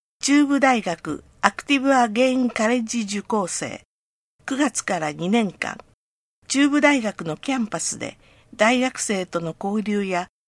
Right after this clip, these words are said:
同世代の仲間づくりを通じて楽しく学習します。定員は二十人で、エッセイの提出と面接を実施します。受付期間は四月三日月曜日から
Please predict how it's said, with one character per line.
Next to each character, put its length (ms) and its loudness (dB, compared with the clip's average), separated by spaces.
同 240 2
世 180 2
代 240 -2
の 140 -4
仲 240 -4
間 100 0
づ 140 -6
く 120 -4
り 180 -4
を 80 -8
通 300 -6
じ 160 -14
て 240 -8
楽 240 0
し 120 -4
く 240 -6
学 220 -8
習 260 -4
し 200 -8
ま 160 -8
す。 240 -12
定 200 8
員 180 4
は 120 2
二 200 2
十 200 2
人 280 -4
で、 240 -10
エ 60 4
ッ 40 4
セ 300 -4
イ 40 -4
の 140 -4
提 280 -8
出 260 -8
と 280 -4
面 240 0
接 320 -4
を 140 0
実 160 -10
施 220 -8
し 180 -8
ま 160 -6
す。 280 -12
受 220 -2
付 260 -4
期 160 -14
間 300 -6
は 220 -8
四 180 -6
月 300 -4
三 180 0
日 240 2
月 300 -6
曜 220 2
日 140 -10
か 200 -8
ら 200 -10